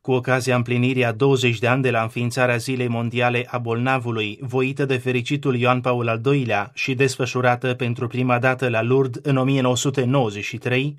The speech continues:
președintele Consiliului Pontifical pentru Operatorii Sanitari a amintit că obiectivul științei și al credinței este acela de a susține fățiș valoarea inviolabilă a oricărei persoane,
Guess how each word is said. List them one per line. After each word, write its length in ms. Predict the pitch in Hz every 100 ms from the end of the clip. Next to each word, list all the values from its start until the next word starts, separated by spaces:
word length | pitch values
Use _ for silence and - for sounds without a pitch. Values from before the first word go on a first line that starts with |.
| _ _
președintele 640 | - 139 143 139 175 165 143
Consiliului 580 | 135 127 123 143 131 127
Pontifical 680 | 143 139 131 127 123 123 113
pentru 300 | 120 117 110
Operatorii 600 | 113 110 107 127 113 98
Sanitari 600 | 110 101 101 120 123 143 - - -
a 120 | 135
amintit 420 | 131 135 127 170
că 120 | - 131
obiectivul 640 | 120 127 123 156 151 147
științei 560 | 143 135 139 139 107
și 140 | 98 120
al 120 | 110
credinței 680 | 113 117 110 135 139 143 131
este 300 | 147 147 143
acela 380 | 135 131 143 160
de 100 | 123
a 80 | 117
susține 640 | - 131 - 147 131 120
fățiș 600 | 110 123 117 139 147 143 -
valoarea 580 | 135 135 135 156 147 147
inviolabilă 880 | 170 160 123 113 123 135 135 131 131
a 100 | 135
oricărei 480 | 131 131 143 139 104
persoane, 680 | 107 101 - 127 127 139